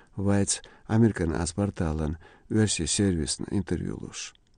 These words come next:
Тем хуардан политикан центран лаккач айлман гоузанчу Кофман Майкл.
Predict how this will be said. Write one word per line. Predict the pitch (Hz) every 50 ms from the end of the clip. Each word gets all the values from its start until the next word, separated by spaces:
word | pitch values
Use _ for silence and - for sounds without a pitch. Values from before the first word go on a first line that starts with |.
| _ _ _ _ _ - -
Тем | 123 131 139 131
хуардан | 120 117 110 107 101 87 78
политикан | 117 113 117 113 104 - - - 90 85 82
центран | - 110 113 110 - 98 90 82 90 104
лаккач | 110 - - - 95 82 - - -
айлман | - 107 110 104 98 82 78 90
гоузанчу | 98 101 107 104 - 90 78 76 - - 92 104 104 - - - - - - -
Кофман | - - 110 95 - - 92 78 80
Майкл. | 90 101 101 92 85 - - - -